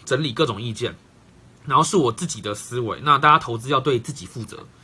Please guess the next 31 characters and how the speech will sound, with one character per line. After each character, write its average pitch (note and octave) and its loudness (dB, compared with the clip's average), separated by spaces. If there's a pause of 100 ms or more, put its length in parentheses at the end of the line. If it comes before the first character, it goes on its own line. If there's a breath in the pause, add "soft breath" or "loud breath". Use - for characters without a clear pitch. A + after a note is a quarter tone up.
(760 soft breath)
然 G2+ 0
后， A2 0
对， A2+ -4
就 B2 -6
这 C3+ 0
样。 - 2
好， - 4
那 D4+ 8
我 G3 10
们 D3 0
来 C3+ 0
看， E3 -2
首 C3 0
先 G#3+ 0
是 C#4 -4 (440)
买 E3+ 2
E A3+ 0
T A3 4
F C#3 0
之 F3+ -6
前 C#3 -2
一 C#3 -8
定 G3 -6
要 F#3 4
先 E3 0
检 A2+ -4
视 C3 -8
三 B2 -4
个 G#2+ -8
东 G2+ -6
西， G2 -12